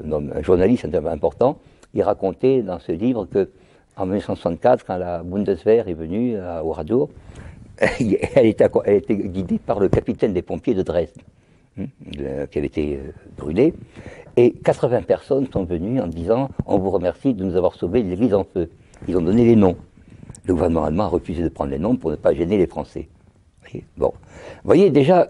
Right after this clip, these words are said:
le, le sens, l'esprit de, allemand comment il est. Euh,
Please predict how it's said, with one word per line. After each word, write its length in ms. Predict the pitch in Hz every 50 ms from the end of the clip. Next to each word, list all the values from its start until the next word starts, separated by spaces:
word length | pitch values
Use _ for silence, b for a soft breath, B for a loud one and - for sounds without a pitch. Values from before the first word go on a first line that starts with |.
| - -
le, 160 | - 120 110 -
le 120 | - 117 120
sens, 360 | - - 196 180 139 - - _ _ _ _ _ - 120 95 -
l'esprit 600 | 104 107 - - 110 110 - - 175 165 147 - -
de, 600 | 87 85 90 87 82 80 78 78 76 80 80 - - - - - - - - - - - _ _ - _ _ -
allemand 320 | 95 95 92 104 131 127
comment 220 | - - 87 80 78
il 200 | 73 71 65 69
est. 160 | 69 67 - _ _ _ _ _ _ _ B B B B B B B B B B B B - - 113
Euh, 500 | 113 107 104 101 101 98 95 92 90